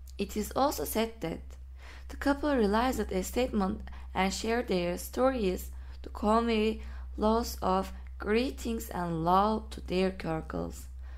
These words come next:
friends and the public. Since the reveal of Neslihan Atagül and Kadir Doğulu big secret, there has been great public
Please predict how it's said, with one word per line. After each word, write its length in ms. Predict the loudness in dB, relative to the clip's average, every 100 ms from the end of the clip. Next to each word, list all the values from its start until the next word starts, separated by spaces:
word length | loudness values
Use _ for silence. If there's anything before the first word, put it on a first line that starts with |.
| -12 -8
friends 540 | 0 4 4 4 0 -2
and 240 | 2 2
the 80 | 2
public. 540 | 0 2 2 0 -6 -6 -12 -12 -10 -8 -8 -8 -10 -12 -12 -12 -10
Since 420 | -8 -2 0 0 2
the 120 | 2
reveal 600 | 4 2 2 2 4 4
of 220 | 4 4 2
Neslihan 360 | 0 0 -2
Atagül 240 | -2 -2 0
and 200 | 0 0
Kadir 300 | -2 0 0
Doğulu 340 | 0 -2 -4
big 180 | -4 -4
secret, 560 | -6 -6 -2 -2 -2 -2
there 180 | 2
has 240 | 2 2 0
been 180 | -4 -4
great 320 | -2 -2 0
public 460 | -2 0 -2 -6